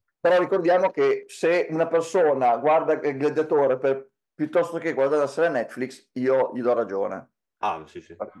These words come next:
Speaker 1: Via col vento, anche, anche se non fosse da solo, passa
Speaker 2: Esatto.
Speaker 1: veloce col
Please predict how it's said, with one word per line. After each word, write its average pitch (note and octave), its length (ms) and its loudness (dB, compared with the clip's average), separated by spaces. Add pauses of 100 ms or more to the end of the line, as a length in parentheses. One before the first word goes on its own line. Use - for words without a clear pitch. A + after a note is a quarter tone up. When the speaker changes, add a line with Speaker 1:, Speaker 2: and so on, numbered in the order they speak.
(320)
Speaker 1:
Via E3 220 2
col F#3 160 2
vento, F3 600 4
anche, E3 340 2
anche E3+ 240 0
se D#3+ 100 -8
non E3 140 -2
fosse D#3+ 200 -4
da D3 60 -4
solo, C#3+ 240 -2
passa D3+ 460 2
Speaker 2:
Esatto. B2 120 -8
Speaker 1:
veloce - 360 0
col E3 100 -8